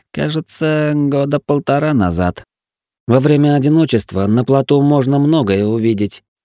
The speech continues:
и спокойно поработать над книгой. Например,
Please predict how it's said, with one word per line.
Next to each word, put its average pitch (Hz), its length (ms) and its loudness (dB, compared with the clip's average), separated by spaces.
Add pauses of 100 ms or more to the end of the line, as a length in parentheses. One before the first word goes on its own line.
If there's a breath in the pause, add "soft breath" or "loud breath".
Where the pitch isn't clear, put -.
(320)
и 131 80 -6
спокойно 170 500 -2
поработать 156 540 0
над 143 160 0
книгой. 127 480 -4 (560)
Например, 117 560 2